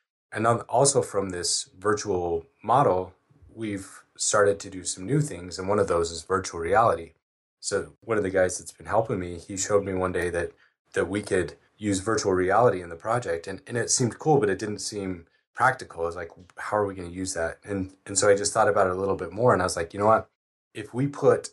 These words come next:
a helicopter cockpit around this camera and then did virtual reality, it's, it would feel like you're flying over the project in a helicopter." And so that's what we did. We call them virtual helicopter tours. So it's a five-minute tour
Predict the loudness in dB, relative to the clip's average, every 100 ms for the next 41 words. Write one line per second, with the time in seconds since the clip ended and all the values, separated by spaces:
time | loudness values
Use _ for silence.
0 | _ -6 0 0 2 -2 -2 -4 0 0
1 | -2 -8 -4 0 0 -2 -8 -6 -4 -2
2 | -2 -2 -8 _ _ _ _ -8 0 2
3 | 2 0 -2 -4 -4 -4 0 0 0 -2
4 | -4 -6 -8 -2 0 0 2 2 2 -2
5 | -12 0 0 0 -2 -4 -6 -2 0 0
6 | -4 -12 -6 -2 0 -2 -10 -12 -18 -20
7 | _ -20 _ _ -4 0 2 2 0 -6
8 | -4 -2 -2 -2 0 2 2 -2 -2 0
9 | 2 2 0 -6 -10 -6 -2 0 2 2
10 | 2 2 2 0 -8 -10 -4 2 2 0